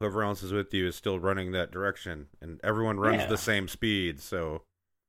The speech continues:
Speaker 1: like, if you have the ball, it should slow you, like, something."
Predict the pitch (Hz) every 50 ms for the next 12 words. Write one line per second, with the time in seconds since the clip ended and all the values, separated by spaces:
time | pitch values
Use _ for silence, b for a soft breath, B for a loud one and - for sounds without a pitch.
0 | _ - - _ _ _ _ _ _ _ _ 104 104 - 107 117 107 139 135 131
1 | 147 151 147 147 147 107 110 107 117 127 139 143 147 151 147 - - 101 98 -
2 | 107 95 - - 107 113 110 107 110 113 - 113 117 110 - - - - - -
3 | - 131 117 104 - 85 71 69 82